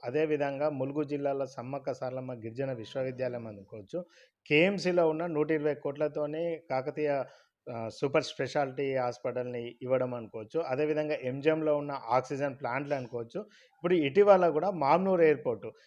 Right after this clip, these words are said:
ఇవన్నీ కూడా కేంద్రంతోనే అభివృద్ధి జరుగుతున్నాయి. అవన్నీ కాకుండా గ్రేటర్ మున్సిపల్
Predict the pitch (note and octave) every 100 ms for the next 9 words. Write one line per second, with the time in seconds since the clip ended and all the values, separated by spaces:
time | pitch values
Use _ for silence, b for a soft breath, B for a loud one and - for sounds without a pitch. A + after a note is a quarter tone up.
0 | b C3+ C#3 D#3+ G#3+ A#3 F#3+ F3+ G3+ A3+
1 | E3 F3 F#3 D#3+ E3 F3+ F#3+ C3 D#3+ D3+
2 | C3 A2 A2 A#2 - B2+ C#3+ A3 G3+ C#3
3 | - G#2+ F3+ B2 D#3+ A3 A3 F3+ - F3+